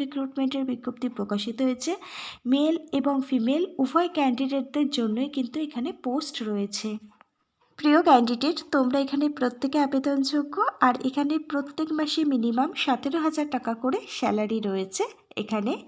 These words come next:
সতেরো হাজার টাকা থেকে তেতাল্লিশ হাজার ছশো টাকা প্রত্যেক মাসে তোমাদেরই জন্য স্যালারি রয়েছে। আর এখানে কিন্তু সম্পূর্ণটাই তোমাদের অনলাইনের মাধ্যমে আবেদন করতে হবে। কিভাবে আবেদন করবে, আবেদন পদ্ধতি, বেতন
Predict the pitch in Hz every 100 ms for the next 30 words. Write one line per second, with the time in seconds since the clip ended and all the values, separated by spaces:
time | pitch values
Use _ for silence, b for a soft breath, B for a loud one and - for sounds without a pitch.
0 | B B B B - 349 359 403 403 392
1 | 392 302 262 262 262 254 415 294 - 220
2 | 220 233 214 214 208 190 214 220 226 427
3 | 254 233 233 226 208 196 - 403 247 196
4 | 208 254 370 381 247 208 220 202 185 185
5 | 208 202 202 - 392 392 254 240 262 269
6 | 285 311 - 247 214 220 254 254 233 208
7 | 269 339 208 190 226 226 - 220 240 277
8 | 285 294 262 208 - 254 311 202 190 202
9 | 196 185 - 202 190 185 220 - B B
10 | B B B - 302 311 330 311 311 311
11 | 302 311 277 330 330 - 240 262 277 285
12 | 285 277 294 285 302 269 247 285